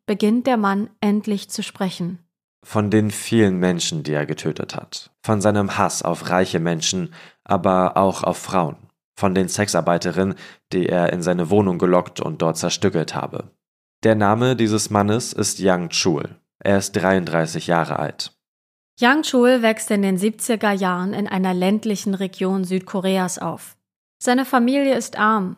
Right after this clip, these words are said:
Speaker 1: weshalb er und seine beiden Geschwister schon früh lernen, was Verzicht bedeutet. Da sich seine Eltern kurz nach seiner Geburt trennen, verbringt Yang Chul auch viel Zeit bei seiner Großmutter.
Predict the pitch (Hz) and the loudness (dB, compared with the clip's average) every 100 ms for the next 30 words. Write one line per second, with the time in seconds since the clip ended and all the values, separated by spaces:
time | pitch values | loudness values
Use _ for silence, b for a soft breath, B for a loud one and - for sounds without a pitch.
0 | _ 202 190 208 - 214 214 247 220 202 | _ -6 -4 -4 0 2 4 2 0 -2
1 | 196 196 196 202 202 - 208 - 208 214 | -2 -2 -2 -4 -6 -4 -6 -2 -2 -2
2 | - 202 - 240 240 220 208 208 220 220 | -4 -6 -4 0 2 2 2 0 -2 -2
3 | 214 202 - 208 - 226 - - 202 180 | -2 -2 -6 -6 -4 -4 -4 -8 -6 -4
4 | 175 170 - - _ _ _ _ - 254 | -6 -8 -14 -18 _ _ _ _ 0 2
5 | 262 - 254 254 196 247 277 262 254 269 | 2 2 2 2 0 0 0 0 0 -2
6 | 262 226 220 220 214 208 208 202 208 202 | 0 -4 0 0 0 0 -2 -4 -4 -4
7 | - 185 185 202 214 - 190 202 196 185 | -2 -2 0 -4 -6 -4 -2 0 -2 0
8 | 202 220 - 220 208 220 185 - 277 285 | 0 0 -2 -2 -2 -2 -4 -6 -4 -4
9 | 269 226 220 202 196 196 190 185 208 233 | -2 -2 -2 -2 -2 -2 -2 -2 -2 -2
10 | 196 170 170 170 | -2 -4 -8 -10